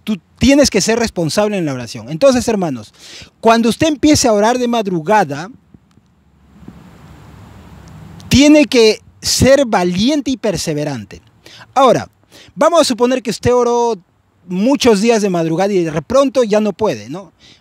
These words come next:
Un día puede ser a dos días, ¿no? Porque trabajó mucho, estuvo muy cansado, hizo muchas cosas,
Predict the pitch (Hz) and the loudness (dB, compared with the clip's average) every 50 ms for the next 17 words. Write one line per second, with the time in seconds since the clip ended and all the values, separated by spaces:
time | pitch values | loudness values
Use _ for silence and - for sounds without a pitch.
0 | _ _ - 294 330 359 370 330 285 269 311 320 320 294 254 226 202 202 202 170 | _ _ 2 2 4 4 4 2 4 4 4 4 4 4 4 2 2 0 -4 -6
1 | - _ _ _ _ _ _ - 233 240 254 254 233 - - 180 247 226 - 185 | -12 _ _ _ _ _ _ -2 0 2 2 2 2 0 0 -2 -2 -2 -4 -6
2 | 180 165 190 226 214 175 202 202 160 135 127 117 202 240 - 220 170 - 160 - | -4 -2 0 0 0 -2 -2 -4 -6 -6 -8 -10 -12 -10 -8 -8 -8 -8 -8 -6
3 | 165 160 160 156 - 196 185 180 190 214 226 226 226 220 - - - 220 220 214 | -6 -6 -6 -4 -2 -2 0 0 2 2 2 2 2 0 0 -2 0 0 2 2
4 | 214 214 202 165 147 - 202 190 180 185 175 156 - 160 147 - - 202 202 202 | 2 2 0 -2 -2 0 0 0 2 2 2 2 0 0 0 0 2 2 4 4
5 | 196 190 - 185 175 175 151 160 139 - - - 214 220 214 185 - 196 202 202 | 2 2 0 -2 -4 -4 -4 -6 -8 -8 -4 -2 0 0 0 -2 -4 -4 -4 -4
6 | 196 170 | -4 -6